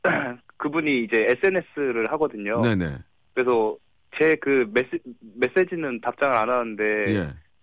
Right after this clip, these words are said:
Speaker 1: 그 에스엔에스는 들어가 보면 항상 들어와 있고.
Speaker 2: 아, 그렇습니까?
Speaker 1: 예, 뭘 하고 있더라고요.
Speaker 2: 굉장히 기분이 안 좋았네, 그래서 지금, 그죠?
Speaker 1: 아니요, 그냥 이상형이었는데.
Speaker 2: 음.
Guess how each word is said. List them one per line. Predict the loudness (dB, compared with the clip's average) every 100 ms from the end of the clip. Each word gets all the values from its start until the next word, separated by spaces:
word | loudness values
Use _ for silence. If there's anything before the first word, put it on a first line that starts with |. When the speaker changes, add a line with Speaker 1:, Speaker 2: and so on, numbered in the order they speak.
| _ -2
Speaker 1:
그 | 0
에스엔에스는 | 2 2 0 -4 -6 -6
들어가 | 0 2 2
보면 | -2 -6 -6
항상 | -2 -2 -4 -6 0
들어와 | 4 4 2
있고. | -4 -6
Speaker 2:
아, | -2 -2 -4
그렇습니까? | -4 -4 -2 -4 -4 -4 -6 -4 -2 -2 -2 0
Speaker 1:
예, | 0
뭘 | 2 0
하고 | 0 -2
있더라고요. | -2 -6 -6 -6
Speaker 2:
굉장히 | 0 2 4 2
기분이 | 2 4
안 | 4
좋았네, | 4 2
그래서 | 2 -2
지금, | -2 -4 -4
그죠? | -2 -2 -4 -8 -16 _ _ _ _ _ -4
Speaker 1:
아니요, | -2 -2
그냥 | -2 -2 -2 -4 -8
이상형이었는데. | -2 -2 -2 -4 -6 -6 -6 -4 -2 -4 -6
Speaker 2:
음. | -4 -4 -4